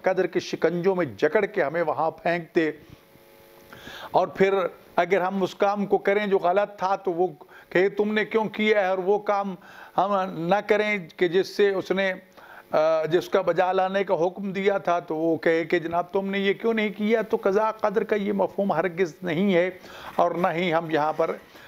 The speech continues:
इस काम के लिए गए थे, बल्कि वो ज़ात तो वो करीम ज़ात है। इरशाद फरमाते हैं, "व आता अलल कलील कसीरन।"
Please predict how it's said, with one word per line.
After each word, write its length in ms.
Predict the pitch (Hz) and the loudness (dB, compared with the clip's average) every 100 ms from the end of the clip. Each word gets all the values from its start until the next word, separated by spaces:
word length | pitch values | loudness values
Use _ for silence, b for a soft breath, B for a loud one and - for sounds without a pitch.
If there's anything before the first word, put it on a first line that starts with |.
| B 196 | B -2
इस 140 | 180 | -2
काम 340 | - 151 147 139 | 0 0 0 -4
के 140 | 151 | -2
लिए 260 | 156 156 147 | 0 2 2
गए 260 | 135 127 | 2 0
थे, 180 | - 135 | -2 -2
बल्कि 340 | 135 147 147 | 0 -2 0
वो 160 | 185 185 | 0 2
ज़ात 340 | 175 208 196 - | 2 0 -4 -4
तो 80 | |
वो 160 | 214 247 | 0 0
करीम 520 | 247 233 277 294 233 | 0 0 2 0 -2
ज़ात 460 | 151 156 143 131 120 | 0 0 0 -4 -2
है। 140 | 135 135 135 B B B - | 0 0 -4 B B B -2
इरशाद 320 | 151 226 220 | 2 2 0
फरमाते 500 | - 208 208 226 240 | -2 0 0 0 -2
हैं, 80 | 254 | 0
"व 80 | 233 | 0
आता 880 | - 233 226 208 208 202 175 - B B B B - | 0 -4 -2 -4 0 0 0 -8 B B B B -2
अलल 420 | 175 185 185 175 | 2 2 2 -2
कलील 680 | - 175 170 233 262 240 214 | 0 -2 0 0 0 2 0
कसीरन।" 920 | 202 180 - 262 277 220 190 180 165 | 0 -4 -2 0 2 2 2 0 -8